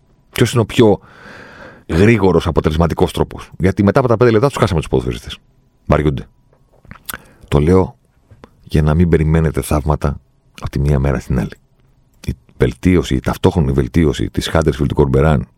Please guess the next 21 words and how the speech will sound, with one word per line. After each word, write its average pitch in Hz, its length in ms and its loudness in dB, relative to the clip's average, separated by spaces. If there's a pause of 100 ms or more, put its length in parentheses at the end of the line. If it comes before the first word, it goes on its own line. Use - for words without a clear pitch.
(100)
στο - 200 -6
πώς - 300 0
αμήνεται 78 460 2
στα 69 140 -6
στημένα 71 380 0
και 65 80 -6
στο - 140 -2
πώς - 220 -2
επιτίθεται 76 480 -2
στα 62 100 -6
στημένα 107 340 0
ήρθε 101 220 0
τη - 140 -6
δεύτερη - 320 0
σεζόν. - 280 -16 (960)
Υπάρχουν 69 360 -4
και - 80 -6
τα - 80 -8
χτυπήματα 58 380 -4
των - 120 -10
παιχτών, 85 400 0